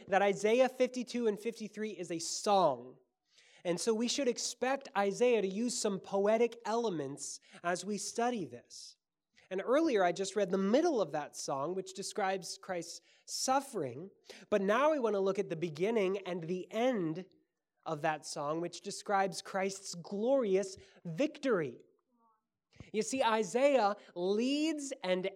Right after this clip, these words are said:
ends with Christ's victory by share-, by starting with it and ending with it. He wants to make it abundantly clear that the cross was not the end of Jesus because he has conquered death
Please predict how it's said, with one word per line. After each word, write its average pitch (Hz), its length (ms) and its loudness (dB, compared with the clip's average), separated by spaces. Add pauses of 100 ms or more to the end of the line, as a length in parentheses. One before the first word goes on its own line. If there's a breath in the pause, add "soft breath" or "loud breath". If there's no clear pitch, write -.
ends 214 720 2
with 202 200 -2
Christ's - 600 -6 (120)
victory 160 840 -4 (340 loud breath)
by 208 140 2
share-, 269 500 0
by 196 140 2
starting 277 360 4
with 185 160 -2
it 208 120 -2
and 208 220 -6
ending 269 360 0
with 120 200 -12
it. - 160 -20 (260 soft breath)
He 220 100 -2
wants 277 300 2
to 262 80 -2
make 247 200 4
it 240 140 -2
abundantly 254 800 2
clear 180 560 -4 (260 loud breath)
that 202 160 0
the 214 100 -2
cross 240 720 4 (180 soft breath)
was 185 260 0
not 226 480 4 (200 loud breath)
the 262 260 -4
end 196 480 2 (180 loud breath)
of 202 180 -2
Jesus 208 560 -2
because 220 340 -4
he 240 140 -6
has 202 160 -2
conquered 262 640 4
death 156 280 -4